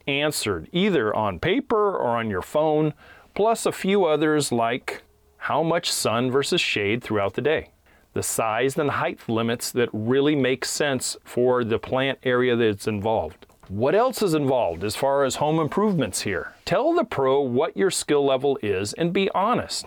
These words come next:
Don't try to be a know-it-all. Don't try to, if you're not a know-it-all, and seek out these people in a respectful manner. You've come to them. They love to have your business,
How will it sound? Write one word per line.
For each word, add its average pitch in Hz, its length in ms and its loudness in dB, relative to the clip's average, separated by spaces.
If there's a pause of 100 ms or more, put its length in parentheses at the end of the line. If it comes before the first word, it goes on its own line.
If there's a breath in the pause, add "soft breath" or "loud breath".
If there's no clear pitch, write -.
(160)
Don't 151 220 -2
try 196 200 0
to 214 60 0
be 240 120 2
a 240 60 4
know-it-all. 190 560 2 (420 loud breath)
Don't 117 180 -2
try 156 200 2
to, 151 240 4 (300 loud breath)
if 127 160 -2
you're 117 100 2
not 139 320 0
a 117 80 -6
know-it-all, 104 540 0 (120)
and 180 460 2 (240)
seek - 380 0
out 170 280 2
these 160 240 0
people 143 500 0 (260 loud breath)
in 120 160 0
a 117 100 0
respectful 120 680 -2
manner. 104 420 -2
You've 120 340 0
come 165 280 0
to 180 120 0
them. 143 340 2 (440 loud breath)
They 117 400 0
love 110 440 0
to 113 100 0
have 110 200 0
your 90 120 -6
business, 113 640 -2